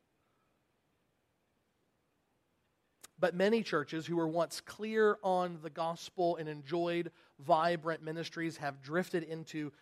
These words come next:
shallower and shallower theological waters that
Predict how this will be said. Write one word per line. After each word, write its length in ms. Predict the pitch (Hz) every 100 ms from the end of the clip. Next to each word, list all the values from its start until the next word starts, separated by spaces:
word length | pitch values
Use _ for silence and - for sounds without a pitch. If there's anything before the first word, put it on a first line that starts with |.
| _ -
shallower 800 | - 180 165 170 180 170 170 165
and 200 | 147 143
shallower 520 | 165 151 160 160 160
theological 580 | 165 156 151 143 - 147
waters 380 | 147 147 139
that 160 | 135